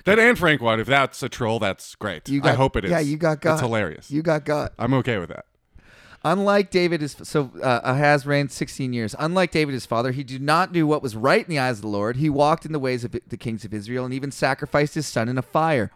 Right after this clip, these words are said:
Speaker 2: What?
Speaker 1: <laughs> As the Lord wants.
Speaker 2: He walked in the ways of the kings of E-, Israel and even sacrificed his son in a fire.
Speaker 1: And that's bad, they're saying,
Speaker 2: They
Speaker 1: right?
Speaker 2: ju-, yeah, they just walk over it, though, like, in a sentence.
Speaker 1: Uh-huh.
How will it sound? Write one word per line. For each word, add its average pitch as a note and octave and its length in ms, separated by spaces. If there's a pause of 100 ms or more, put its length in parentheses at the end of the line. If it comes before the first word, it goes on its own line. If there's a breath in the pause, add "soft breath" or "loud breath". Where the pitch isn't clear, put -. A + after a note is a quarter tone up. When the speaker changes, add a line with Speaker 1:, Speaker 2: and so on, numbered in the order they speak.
Speaker 2:
What? C3+ 540 (1500)
Speaker 1:
<laughs> - 200
As C#3 280
the D#3 100
Lord C#3+ 280
wants. B2 560 (280 soft breath)
Speaker 2:
He F3 160
walked A3 400
in A3 120
the F#3+ 80
ways D3 300
of B2+ 80
the C3 60
kings A#2+ 320
of G2 120
E-, G#2+ 180 (100)
Israel A#2+ 600
and A#2+ 120
even A3+ 280
sacrificed C#3 920
his D3 180
son F#3+ 600
in D#3+ 140
a E3 60
fire. F#3+ 600 (440)
Speaker 1:
And A#2+ 160
that's D3+ 200
bad, G#2 500
they're F#2+ 120
saying, E2 340
Speaker 2:
They E2+ 60
Speaker 1:
right? G#2 240
Speaker 2:
ju-, - 100
yeah, G#3 200
they F3 120
just A3+ 200
walk F#3 420
over F#3+ 340
it, G2+ 160
though, A2+ 220
like, G#2 180
in A2 100
a G#2+ 60
sentence. C#3 680
Speaker 1:
Uh-huh. A2+ 340